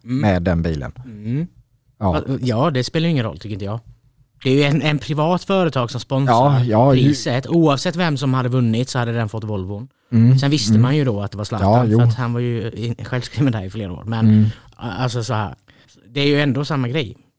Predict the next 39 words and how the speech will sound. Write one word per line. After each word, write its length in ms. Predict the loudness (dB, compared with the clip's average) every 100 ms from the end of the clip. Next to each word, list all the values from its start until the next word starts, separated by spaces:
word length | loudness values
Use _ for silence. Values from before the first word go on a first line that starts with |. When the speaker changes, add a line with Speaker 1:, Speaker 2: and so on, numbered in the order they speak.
| _ _ 2
Speaker 2:
Mm. 360 | 4 6 4 0 _ _ _ _ _ -20 -20 -20 -8
Ja. 420 | 2 4 6 4 2 -4 -18 -6
Speaker 1:
Det 60 |
är 40 | 0
ju 60 |
Speaker 2:
Alltså, 180 | 2 4
Speaker 1:
privat. 420 | 2 -2 -8 -20 _ -2
Speaker 2:
ja, 300 | 2 4 6
och 240 | 6 6
alltså 220 | 4 2
det 80 | 0
är 20 |
klart 240 | 2 2 2
att 120 | 2
de, 600 | 2 2 2 2 0 -2 _ _ _ _ _ -8
de 440 | -2 0 0 -4 _ 0
behöver 180 | 4 4
inte 240 | 4 0
sponsra 440 | 2 2 2 2
både 280 | 4 4 4
Guldbollen 460 | 4 4 6 4 4
och 60 |
Diamantbollen 840 | 4 4 4 4 2 0 2 2 4
om 100 | 4
de 120 | 4
inte, 180 | 2 0 _ _ -14 -6
alltså 160 | -2
det 300 | 0 0 0
får 220 | 0 0
ju 260 | 0 0 -2 -2
Speaker 1:
Nej, 120 | -4
det 80 | -2
är 20 |
väl 100 | 0
upp 140 | -2
till 80 | -2
dem, 260 | -2 -2 -4
eller? 160 | 0 2
Speaker 2:
Ja, 180 | 2